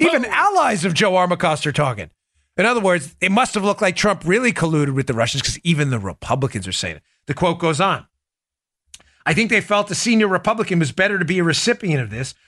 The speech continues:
Speaker 1: rather than a Democrat, because if it were a Democrat, I think that the view was that it would have been dismissed as a political attack," <laughs> said Kramer.
Speaker 2: Hmm.
Speaker 1: Folks, do you understand how devastating this is, how this whole,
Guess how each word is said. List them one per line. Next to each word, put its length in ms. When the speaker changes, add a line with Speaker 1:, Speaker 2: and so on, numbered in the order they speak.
Speaker 1:
rather 280
than 160
a 60
Democrat, 640
because 240
if 100
it 140
were 200
a 60
Democrat, 640
I 100
think 200
that 160
the 80
view 240
was 180
that 340
it 100
would 140
have 80
been 160
dismissed 600
as 240
a 120
political 880
attack," 600
<laughs> 160
said 680
Kramer. 540
Speaker 2:
Hmm. 220
Speaker 1:
Folks, 320
do 80
you 120
understand 440
how 140
devastating 840
this 200
is, 260
how 140
this 160
whole, 280